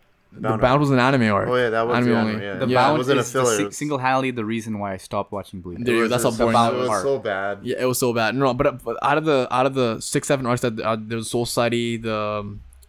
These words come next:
Speaker 1: the Soul Reaper, the Substitute Soul Reaper at the very beginning when he's just fighting Hollows,
Speaker 2: Yeah.
Speaker 1: the Fullbringer, the wrong cars, and the war arc, whatever,
Speaker 2: Well,
Speaker 1: right?
Speaker 2: there, there was the one where, um, that other girl comes in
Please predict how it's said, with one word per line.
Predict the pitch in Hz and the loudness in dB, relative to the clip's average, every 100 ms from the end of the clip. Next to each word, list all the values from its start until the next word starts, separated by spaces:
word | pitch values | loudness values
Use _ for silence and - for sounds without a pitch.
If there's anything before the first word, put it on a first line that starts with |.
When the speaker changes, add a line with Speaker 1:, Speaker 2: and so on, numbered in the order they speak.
| - | -6
Speaker 1:
the | 113 107 107 - - - | 0 2 2 -2 -10 -4
Soul | - 127 | 2 4
Reaper, | 127 120 120 | 4 0 0
the | |
Substitute | - 123 - | 2 0 0
Soul | 120 123 | 2 4
Reaper | 127 123 | 4 2
at | 120 | 2
the | 110 | 2
very | 120 | 2
beginning | 117 113 117 | 4 2 2
when | 110 | 2
he's | 107 | 0
just | - | 0
fighting | 110 110 | 0 2
Hollows, | 104 110 113 113 113 - - | 2 2 2 2 -2 -8 -20
Speaker 2:
Yeah. | 104 - - | -18 -10 -4
Speaker 1:
the | |
Fullbringer, | 113 127 123 120 117 | 2 2 4 4 4
the | 110 | 4
wrong | 110 113 117 | 4 4 2
cars, | 113 123 117 117 117 113 | 2 2 4 4 2 -2
and | 113 110 110 | -2 0 2
the | 104 104 | 2 0
war | 107 107 113 113 110 | 0 2 4 2 2
arc, | 113 113 - | 2 2 2
whatever, | 110 113 107 | 2 2 2
Speaker 2:
Well, | 110 | 2
Speaker 1:
right? | 127 | 2
Speaker 2:
there, | 160 | 2
there | 143 | -2
was | 151 147 | -6 -8
the | 151 | -12
one | 139 147 147 | -10 -10 -10
where, | 139 139 131 120 | -10 -10 -8 -8
um, | 110 107 104 104 _ _ | -10 -12 -16 -20 _ _
that | 117 104 - - - | -14 -12 -14 -18 -12
other | 117 110 | -10 -10
girl | 110 117 | -8 -10
comes | 113 117 101 | -10 -14 -16
in | 95 | -14